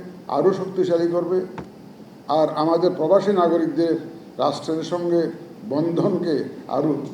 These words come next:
গভীর করবে। আমি সবাইকে অনুরোধ করব, আপনারা সকলে মোবাইল অ্যাপটি ব্যবহারের সময় ভুলভ্রান্তি পেতে পারেন। আপনাদের মনের মতো বিভিন্ন ফিচার্স নাও হতে পারে,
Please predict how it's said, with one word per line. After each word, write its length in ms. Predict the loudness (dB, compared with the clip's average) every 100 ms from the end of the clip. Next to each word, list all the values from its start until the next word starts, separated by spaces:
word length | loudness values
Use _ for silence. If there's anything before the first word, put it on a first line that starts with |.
| 0
গভীর 320 | 10 12 12 8
করবে। 280 | 2 -2 -8 -8 -4
আমি 140 | 0 2
সবাইকে 460 | 4 4 6 4 2
অনুরোধ 240 | 4 2 2 2
করব, 180 | 2 2 -2 -4 -12 -18 -20 -20 -20 -20 -20 -20 -20 -20 -20 -20 -20 -20 -20 -10
আপনারা 400 | -6 -4 2 4 4
সকলে 380 | 4 6 6 6 4
মোবাইল 240 | 6 8
অ্যাপটি 240 | 6 2 0
ব্যবহারের 560 | 4 4 6 4 4 0
সময় 280 | 0 0 0 -4 -10 0
ভুলভ্রান্তি 640 | 4 6 6 4 2 -2 -4 -8 -12 -6
পেতে 200 | -2 2
পারেন। 300 | 2 2 2 -2 -10 -16 -20 -20 -20 -20 -20 -20 -20 -20 -20 -20 -20 -20 -20 -20 -20 -20 -20 -20 -20 -10
আপনাদের 500 | -4 -2 0 2 4 2
মনের 380 | 2 2 2 2
মতো 200 | 0 4 2 2 -6 -18 -14 -4
বিভিন্ন 340 | 2 6 6 6
ফিচার্স 520 | 6 4 4 4 2 -2
নাও 320 | 0 2 4 4
হতে 160 | 2
পারে, 220 | 0 -4